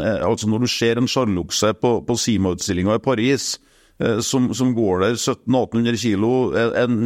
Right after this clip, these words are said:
muskelbunt som er helt hinsides, så drar du på prærien i, i Canada og ser en sjarlokse der, så skulle du egentlig tro, ikke tro at det var den samme rasen, og jeg har sett også så mye melkkyr,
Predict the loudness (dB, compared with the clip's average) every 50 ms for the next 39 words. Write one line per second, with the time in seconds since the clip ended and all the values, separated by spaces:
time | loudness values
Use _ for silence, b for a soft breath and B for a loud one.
0 | 0 0 0 0 0 -2 -4 -2 -2 0 0 2 0 0 0 0 0 0 0 0
1 | 0 -2 -2 -2 0 0 0 -2 -2 -2 0 0 0 0 0 -2 0 2 2 2
2 | 2 0 -2 -2 -2 -2 0 0 0 0 0 0 0 0 0 0 0 0 -2 -2
3 | -4 -2 0 0 0 2 0 0 0 0 0 0 -2 -2 0 -2 -2 0 0 -2
4 | 0 0 0 0 0 -2 -2 -2 -2 0 2 2 2 2 0 -2 -6 b b b
5 | b b b b -6 -4 -2 -2 0 0 2 2 2 2 0 0 -2 -4 -4 0
6 | 0 0 2 2 2 0 0 0 0 -2 -2 0 0 0 0 0 0 0 2 2
7 | 2 2 0 0 0 -2 0 0 0 2 2 0 0 -2 -2 0 2 2 2 0
8 | -2 -4 -2 -2 -4 -2 -2 -2 0 0 0 0 0 -2 0 0 2 2 2 2
9 | 0 -2 -4 -4 -2 0 0 0 0